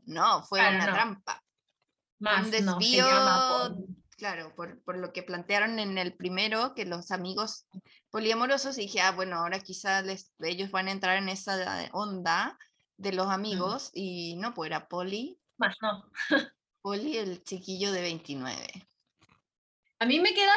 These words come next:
Speaker 2: la duda igual si en el primer capítulo ella ya había conocido a esta otra persona.
Speaker 1: Yo creo que no, porque hubieran planteado como, "Entonces, ¿la guagua de quién es?", ¿o no?
Speaker 2: No, pero ¿te acordáis que ella todo el rato estaba viendo su celular?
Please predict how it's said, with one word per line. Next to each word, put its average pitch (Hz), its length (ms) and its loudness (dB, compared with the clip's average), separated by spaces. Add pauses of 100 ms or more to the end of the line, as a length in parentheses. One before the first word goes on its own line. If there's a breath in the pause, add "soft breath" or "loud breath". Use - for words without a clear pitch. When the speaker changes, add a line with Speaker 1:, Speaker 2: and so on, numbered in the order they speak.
Speaker 2:
la 370 80 8
duda 294 240 -2
igual 339 240 2
si 339 140 -2
en 330 80 -2
el 339 120 -4
primer 311 320 2
capítulo 339 460 0
ella 330 260 0
ya 311 80 4
había 320 240 2
conocido 277 540 0
a 302 60 4
esta 320 280 0
otra 339 240 4
persona. 294 580 -4 (1300)
Speaker 1:
Yo 320 120 -2
creo 403 140 6
que 403 120 4
no, 269 240 6
porque 269 260 0
hubieran 269 380 2
planteado 240 640 2
como, 240 400 -2
"Entonces, 262 380 -6
¿la 233 140 2
guagua 277 340 0
de 254 100 -2
quién 269 220 -6
es?", 277 280 -6 (560)
¿o 180 100 -6
no? 214 380 -8
Speaker 2:
No, 339 200 -2
pero 392 200 2
¿te 370 60 2
acordáis 330 420 2
que 381 80 0
ella 381 180 6
todo 339 120 0
el 349 120 0
rato 359 180 0
estaba 359 300 2
viendo 359 260 -4
su 339 120 -12
celular? 311 1160 4